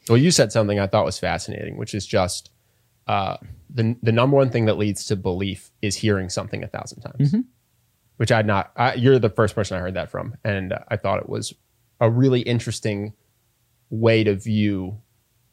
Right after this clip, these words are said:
Speaker 1: the world
Speaker 2: Yeah.
Speaker 1: and the different beliefs that people have, and, you know, how people who are similarly intelligent but from different cultures can have such different opinions on
Speaker 2: And
Speaker 1: things.
Speaker 2: especially, and what, what be-, beyond that, it's not just hearing, it's hearing that everyone believes it.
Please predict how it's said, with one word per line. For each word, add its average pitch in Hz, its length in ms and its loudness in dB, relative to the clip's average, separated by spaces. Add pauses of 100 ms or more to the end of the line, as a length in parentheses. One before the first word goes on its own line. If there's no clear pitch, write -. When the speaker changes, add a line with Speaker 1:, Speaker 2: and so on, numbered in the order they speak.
(160)
Speaker 1:
the 113 120 -2
world 87 420 -6
Speaker 2:
Yeah. 131 140 0
Speaker 1:
and 160 80 0
the 110 40 -4
different 104 320 -4
beliefs 95 320 -4
that 95 140 -8
people 92 260 -6
have, 92 380 -2
and, 113 260 -8 (420)
you 123 100 0
know, 82 100 -4
how 101 140 2
people 98 400 -4
who 98 100 0
are 95 180 -2 (260)
similarly 107 420 4
intelligent 92 440 -2
but 90 140 -12
from 104 120 -6
different 95 240 -6
cultures - 360 -8
can 101 100 -6
have 90 160 -4
such - 220 -8
different - 240 -8
opinions 107 400 -12
on 104 100 -8
Speaker 2:
And 107 100 -6
Speaker 1:
things. 117 120 0
Speaker 2:
especially, 143 580 0
and 117 280 2
what, 113 240 2
what - 160 -10
be-, 117 140 2
beyond 113 320 2
that, 104 60 2
it's 107 100 -4
not 147 100 -4
just 131 160 -10
hearing, 127 240 -2
it's 101 140 -8
hearing 123 200 0
that - 220 -6
everyone 110 480 -2 (160)
believes 90 340 -4
it. - 100 -10